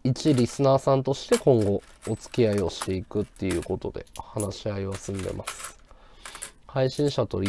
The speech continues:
リスナーさんの関係に戻ろうと。まあ、配信自体はずっと応援してくれるとは言ってくれてるんで。俺はね、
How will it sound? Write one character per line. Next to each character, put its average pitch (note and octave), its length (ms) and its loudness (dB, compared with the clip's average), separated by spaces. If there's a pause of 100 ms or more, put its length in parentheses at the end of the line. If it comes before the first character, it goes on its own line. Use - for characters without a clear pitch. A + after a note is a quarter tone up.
(300)
リ G#2+ 140 2
ス - 120 -8
ナ A2+ 120 4
ー A2 40 2
さ A2 140 0
ん G#2+ 80 2
の G#2+ 80 0
関 A2 220 2
係 A2 160 -2
に G#2+ 100 0
戻 G2+ 320 2
ろ A#2+ 120 4
う G#2 80 4
と。 - 180 -16 (1000)
ま F#3 100 2
あ、 E3 40 2
配 B3 240 6
信 C#4 160 6
自 C4 120 4
体 B3 160 10
は A2 140 10
ず C3 160 6
っ D#3 40 2
と D3+ 120 6
応 D3+ 200 12
援 E3 100 10
し - 100 -6
て E3 60 -2
く D#3+ 100 2
れ D#3+ 100 10
る D#3+ 140 8
と A2 180 0
は G2+ 120 2
言 G#2+ 80 0
っ G#2+ 40 -6
て - 140 -6
く B2 100 -6
れ A#2+ 100 0
て A#2+ 120 -2
る A#2 120 0
ん G2+ 100 -2
で。 F#2 160 -6 (1900)
俺 B3 240 8
は F4 80 8
ね、 G#3 340 8